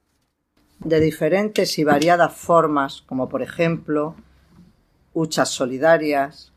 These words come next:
colectas, bingos, tutoría de un equipo del movimiento familiar cristiano a una familia concreta, con donaciones, el Servicio de Orientación y Solidaridad Familiar apoya económicamente a familias necesitadas,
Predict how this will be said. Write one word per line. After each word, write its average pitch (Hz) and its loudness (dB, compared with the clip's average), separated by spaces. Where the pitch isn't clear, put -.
colectas, 139 -4
bingos, 139 -4
tutoría 143 -2
de 143 -2
un 143 -4
equipo 147 -6
del 131 -4
movimiento 135 -6
familiar 135 -8
cristiano 139 -4
a 143 -8
una 135 -6
familia 131 -8
concreta, 143 -6
con 135 -4
donaciones, 139 -2
el 131 -10
Servicio 185 -4
de 190 0
Orientación 151 -2
y 147 -2
Solidaridad 131 -4
Familiar 160 -2
apoya 151 0
económicamente 175 -2
a 175 -4
familias 160 -6
necesitadas, 127 -6